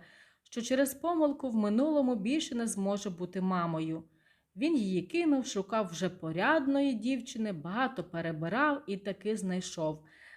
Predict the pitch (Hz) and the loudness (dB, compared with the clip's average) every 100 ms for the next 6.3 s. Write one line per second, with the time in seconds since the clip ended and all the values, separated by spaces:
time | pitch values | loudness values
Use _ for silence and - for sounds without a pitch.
0 | - - 262 370 339 320 - 185 190 175 | -16 0 4 4 4 2 0 0 0 0
1 | 175 175 165 160 262 339 320 269 196 185 | -2 -2 -6 -4 -2 -2 -4 -4 -2 -2
2 | 254 220 - 165 185 170 185 180 165 139 | -2 -4 -8 -6 -6 -6 -10 -12 -10 -10
3 | - _ _ _ _ _ _ - - 359 | -12 _ _ _ _ _ _ -10 4 4
4 | - 160 - 175 220 277 269 269 254 294 | 6 -2 -4 -2 4 4 4 2 6 6
5 | 403 320 - 220 208 196 254 294 320 202 | 6 2 2 0 -2 -2 -2 0 2 2
6 | 175 156 | 0 -6